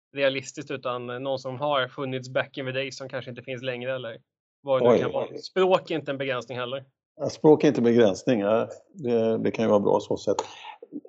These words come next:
Speaker 2: Nej, det, det finns väl många som man egentligen skulle... Jag har ju fått träffa så mycket människor i den här sporten som givit mig så mycket tillbaka.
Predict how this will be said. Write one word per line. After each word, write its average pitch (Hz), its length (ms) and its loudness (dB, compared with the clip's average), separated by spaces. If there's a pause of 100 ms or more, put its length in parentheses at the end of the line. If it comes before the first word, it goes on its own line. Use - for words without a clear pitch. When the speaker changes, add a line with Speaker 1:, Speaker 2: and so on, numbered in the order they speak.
(100)
Speaker 2:
Nej, - 360 -2
det, - 100 0
det 117 100 4
finns - 240 2
väl 392 80 8
många 95 360 4
som 135 120 2
man 131 120 4
egentligen 113 320 2
skulle... 107 520 4 (600)
Jag 123 120 6
har 131 40 10
ju 147 60 10
fått - 520 -2
träffa 165 340 4
så 151 220 2
mycket 104 680 2
människor 98 580 4
i 101 60 4
den 98 120 4
här 92 80 2
sporten 98 380 0
som 104 160 0
givit 95 340 4
mig 110 140 6
så 107 180 0
mycket 90 460 0
tillbaka. 95 560 4